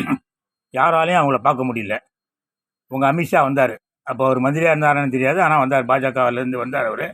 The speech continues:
பயங்கர-, வந்து பயங்கரமா பந்தாவோட வந்தாரு டெல்லியிலேருந்து. யாராலையும் பார்க்க முடியல.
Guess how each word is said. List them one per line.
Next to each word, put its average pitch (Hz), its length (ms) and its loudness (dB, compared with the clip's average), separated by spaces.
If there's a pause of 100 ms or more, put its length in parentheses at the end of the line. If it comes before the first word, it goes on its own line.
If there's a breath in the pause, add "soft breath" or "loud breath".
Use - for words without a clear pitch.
(520)
பயங்கர-, 139 240 -2
வந்து 151 220 -2
பயங்கரமா 143 420 2 (220)
பந்தாவோட 151 400 2
வந்தாரு 135 420 0
டெல்லியிலேருந்து. 127 560 -4 (520)
யாராலையும் 160 400 0
பார்க்க 165 280 2
முடியல. 156 260 0